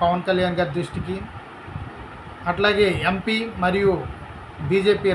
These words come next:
రాష్ట్ర అధ్యక్షురాలు పురంధేశ్వరి గారి దృష్టికి వెళ్ళే దిశగా ఈ వీడియోని షేర్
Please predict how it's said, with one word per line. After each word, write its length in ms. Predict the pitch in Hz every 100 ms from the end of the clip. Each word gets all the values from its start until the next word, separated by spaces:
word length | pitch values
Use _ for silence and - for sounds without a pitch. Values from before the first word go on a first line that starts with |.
| 170
రాష్ట్ర 240 | 180 185 175
అధ్యక్షురాలు 540 | 175 - 175 175 165 135 - - - - - -
పురంధేశ్వరి 640 | 185 190 185 175 180 175 165 170
గారి 140 | 156 151
దృష్టికి 380 | 160 180 151 196 202 - - - - - - - - - 185
వెళ్ళే 240 | 214 220 180
దిశగా 380 | 202 214 208 190 143 - - - - - - - - - - - - - -
ఈ 20 | 175 170
వీడియోని 460 | 196 202 190 190 160 - -
షేర్ 200 | 180